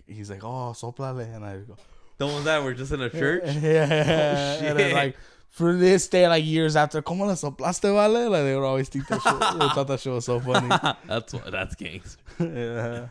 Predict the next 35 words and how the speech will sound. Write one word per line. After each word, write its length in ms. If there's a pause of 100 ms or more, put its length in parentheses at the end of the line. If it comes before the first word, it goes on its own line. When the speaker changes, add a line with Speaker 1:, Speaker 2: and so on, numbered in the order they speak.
(200)
Speaker 2:
Damn, 260
Cole 200
Speaker 1:
That's 180
Speaker 2:
was 100
Speaker 1:
just 100
Speaker 2:
gangster 480
Speaker 1:
funny. 200 (260)
Speaker 2:
already. 180 (220)
Speaker 1:
<laughs> 220
All 200
my 160
friends 300
are 140
dead. 300 (420)
Put 200
me 80
to 60 (240)
the 80
end. 380
But 160
yeah, 360
that's 200
fucked 240
up. 200
But 140
anyway, 340 (520)
um, 500 (800)
yeah, 240
I 60
remember 320
that. 480
I 100
was, 100
like, 200 (840)
three, 340